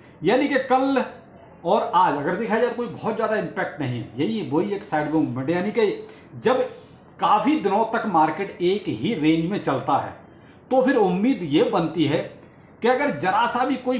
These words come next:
positive news निकली कहीं से भी या कोई बड़ा fund कहीं से आ गया तो market यहाँ से एक अच्छा खासा pump आपको ऊपर करता हुआ नजर आएगा, जो आपका हो सकता है सेवेंटी थ्री और सेवेंटी फ़ाइव तक भी लेके जाए आपके इस market को।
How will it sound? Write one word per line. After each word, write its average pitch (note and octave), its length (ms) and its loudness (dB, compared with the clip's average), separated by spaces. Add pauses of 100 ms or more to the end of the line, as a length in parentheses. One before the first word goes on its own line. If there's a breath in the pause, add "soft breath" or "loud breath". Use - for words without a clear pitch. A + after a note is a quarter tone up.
(120)
positive F#3+ 480 0
news E3+ 240 0
निकली D3 360 2
कहीं E3+ 280 -2
से D#3 180 2
भी - 800 -6
या B3+ 140 6
कोई B3 320 -2
बड़ा G3+ 240 4
fund G#3 260 0
कहीं D#3 240 0
से F3 260 -2
आ D3+ 160 4
गया D#3 120 2 (600)
तो G3 100 4
market G3 300 2
यहाँ C#3+ 160 2
से D3 100 -2
एक E3 160 -6
अच्छा G3+ 240 -2
खासा D3+ 360 0
pump F3 260 -2
आपको C3 240 0
ऊपर C3 200 -4
करता C3+ 240 -4
हुआ D3+ 140 0
नजर D#3 160 4
आएगा, D#3+ 220 2
जो D3 200 2
आपका C3+ 260 2
हो G#3 200 2
सकता G#3 340 0
है F#3+ 220 0 (240 loud breath)
सेवेंटी A3+ 460 2 (120)
थ्री G3 200 -2
और E3+ 260 0
सेवेंटी D#3+ 420 -2 (200)
फ़ाइव F#3 340 2
तक B2+ 180 -8
भी D3+ 200 -4 (300 loud breath)
लेके G3 380 4
जाए F3 240 4
आपके C#3+ 300 2
इस G3 200 -4
market C3+ 440 -2
को। - 100 -18